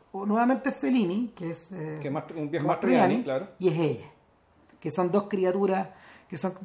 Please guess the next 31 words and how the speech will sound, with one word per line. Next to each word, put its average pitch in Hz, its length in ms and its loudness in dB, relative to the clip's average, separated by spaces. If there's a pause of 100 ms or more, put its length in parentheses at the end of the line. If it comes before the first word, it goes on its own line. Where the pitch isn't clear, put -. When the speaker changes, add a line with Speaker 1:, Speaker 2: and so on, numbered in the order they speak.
Speaker 1:
son 160 280 -4
dos 196 140 0
criaturas 185 540 2
de 180 80 2
otra 196 260 2
época, 180 600 -4 (560)
que, 160 180 -2
que - 200 -4
tenían 185 400 0
un, 175 260 0
un, 170 340 -2
un 156 180 -6
show 196 280 -4
de 185 80 2
variedad 175 640 0 (280)
donde 160 260 -2
bailaban 190 600 6 (240)
las 185 160 -2
canciones 180 480 0
de 175 140 0
Fred 190 200 0
Astaire 190 380 -2
y 190 40 -4
de 185 100 2
Ginger 165 200 -2
Speaker 2:
Claro. 202 160 0
Speaker 1:
Rogers, 202 320 2 (460)
pero 208 220 8
que 226 80 4
se 214 140 4
presentan 226 720 2